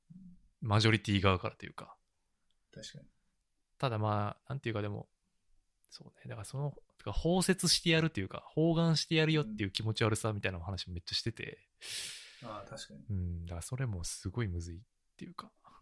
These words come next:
Speaker 2: うん。
Speaker 1: でも、なんていうか。まあでも、そ-、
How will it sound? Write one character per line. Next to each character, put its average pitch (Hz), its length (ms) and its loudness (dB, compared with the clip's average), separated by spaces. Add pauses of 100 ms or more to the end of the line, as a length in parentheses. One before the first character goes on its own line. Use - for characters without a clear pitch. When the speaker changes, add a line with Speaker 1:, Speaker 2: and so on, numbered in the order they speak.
(560)
Speaker 2:
う - 1300 -16
ん。 95 80 -4
Speaker 1:
で 101 80 0
も、 90 280 -4 (920)
な 123 80 -6
ん 98 60 -12
て - 120 -20
い 165 40 -16
う 147 40 -18
か。 - 120 -20 (2250)
ま 113 60 -2
あ - 20 2
で 107 60 2
も、 90 100 0
そ-、 - 180 -10